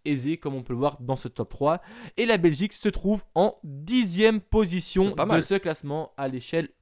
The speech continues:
Speaker 1: européenne.
Speaker 2: Donc, il devrait probablement y avoir un lien entre le pouvoir d'achat et, bah, justement, ces habitudes de consommation bio, au final.
Speaker 1: Sûrement, après, bon, c'est, c'est les interprétations qu'on fait. Après, on, on n'a pas poussé le raisonnement plus loin en fon-, avec des analyses, mais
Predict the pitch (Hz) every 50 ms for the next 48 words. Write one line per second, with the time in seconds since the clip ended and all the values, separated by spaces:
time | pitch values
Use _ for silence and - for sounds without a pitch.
0 | _ - 175 175 147 156 147 - 151 127 113 110 107 95 - - _ _ - 151
1 | 147 - - - 139 139 131 147 123 123 147 151 147 - - - 143 135 147 143
2 | 139 139 143 147 151 143 131 127 143 131 - 131 127 123 127 143 151 165 170 -
3 | 135 131 - - 135 120 120 - - 135 131 123 110 113 113 117 110 - - 143
4 | 156 160 - _ _ _ _ _ _ _ _ _ _ _ _ _ _ _ _ _
5 | - 131 139 135 120 123 123 123 131 117 - - 127 123 135 143 143 - - 139
6 | 127 123 123 117 117 117 - 143 123 123 120 - - 127 - - 120 110 113 -
7 | - 135 127 120 139 151 147 151 123 - - - - - - 107 95 92 - _
8 | _ - - - 165 160 160 165 170 165 147 131 127 - - 170 165 165 170 170
9 | 165 151 143 160 170 170 160 - - - 170 160 160 160 160 160 - - - -
10 | 170 170 175 156 180 180 175 165 156 175 170 170 170 165 - 196 180 - 165 151
11 | - - 185 190 196 175 151 147 - 170 165 160 156 147 - - 135 139 143 139
12 | - 160 156 - - - 160 151 - - 160 143 143 135 147 147 139 - 139 143
13 | 151 160 160 151 - 131 127 - - 131 127 - 127 127 127 127 123 139 131 127
14 | 127 139 156 175 165 143 135 147 151 - _